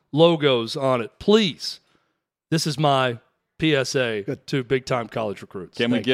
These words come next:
Speaker 3: get Austin Price to find out who Team thirteen was?
Speaker 1: Well, Austin
Speaker 3: Who,
Speaker 1: Price
Speaker 3: who just
Speaker 1: will
Speaker 3: missed out on the cut to make their best offer?
Speaker 2: Last out.
Speaker 1: Austin Price will crush me over this because he's probably on the phone with this kid right now because Tennessee's in his top twelve.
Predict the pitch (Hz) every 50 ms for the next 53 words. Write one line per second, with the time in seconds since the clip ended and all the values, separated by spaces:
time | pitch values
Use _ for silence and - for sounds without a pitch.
0 | 127 - 107 113 123 120 - 110 101 - 113 120 123 120 - 110 - - 104 104
1 | 104 101 90 101 98 - - 117 110 104 - - 113 110 95 - - 107 110 107
2 | 101 82 73 - - - 160 170 156 165 180 180 - 139 147 139 156 156 156 151
3 | 143 139 151 135 120 117 139 143 135 - 147 135 131 127 117 110 - 127 127 117
4 | - - 107 113 110 - 117 107 95 87 113 113 107 - 107 104 101 101 101 -
5 | 139 143 143 - - - 175 196 208 202 - 196 160 185 185 185 180 - 151 -
6 | 180 170 165 - - 143 135 127 123 123 127 127 - - 127 143 135 135 131 -
7 | 156 151 135 127 - - 151 143 139 123 113 110 107 - - 139 120 110 110 120
8 | 117 117 110 123 127 117 113 110 113 - 135 117 - 147 135 127 - 135 127 117
9 | 120 113 - - 131 113 - - - 135 120 110 98 90 - -